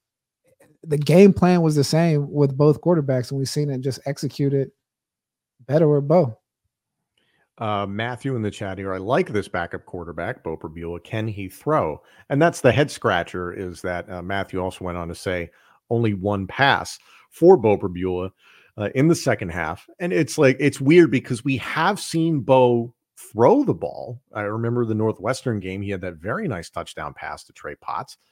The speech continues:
Speaker 2: Um, and so it's not that he can't throw the ball. Why do you think they elected for him to not throw the ball? They just saw what Michigan did last week, and they're like, "Oh, we should do that." <laughs>
Speaker 1: No, really, I, to be honest with you, I don't think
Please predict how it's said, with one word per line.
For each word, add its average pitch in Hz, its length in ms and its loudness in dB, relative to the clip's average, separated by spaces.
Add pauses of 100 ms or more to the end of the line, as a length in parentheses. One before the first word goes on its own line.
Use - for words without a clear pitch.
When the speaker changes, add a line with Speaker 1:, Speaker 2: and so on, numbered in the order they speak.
(240)
Speaker 2:
Um, 214 240 -10
and 220 100 -10
so 269 160 -6
it's 254 200 -6
not 233 300 -4
that 254 120 -2
he 170 360 -4
can't 131 420 -2
throw 123 180 2
the 92 100 -2
ball. 85 480 -4 (200)
Why 202 260 -2
do 302 60 -2
you 285 80 0
think 226 180 -4
they 196 100 -2
elected 165 440 -4
for 139 160 -6
him 127 160 -4
to 107 260 -2
not 95 480 -4
throw 90 220 -8
the 87 80 -16
ball? 71 220 -12
They 80 100 -12
just 107 180 -6
saw 127 140 4
what 110 160 4
Michigan 120 400 -2
did 123 160 0
last 120 320 0
week, 127 160 -2
and 127 40 -6
they're 120 60 -2
like, 104 220 -6
"Oh, 147 260 4
we 156 160 -2
should 143 220 -6
do 113 160 -4
that." 113 400 -6 (480)
<laughs> - 100 -20 (920)
Speaker 1:
No, 254 160 6
really, 247 320 4
I, - 320 -4 (440)
to - 80 -4
be 214 120 2
honest 233 260 4
with 190 180 4
you, 175 160 4
I 202 100 2
don't 220 240 2
think 175 440 -2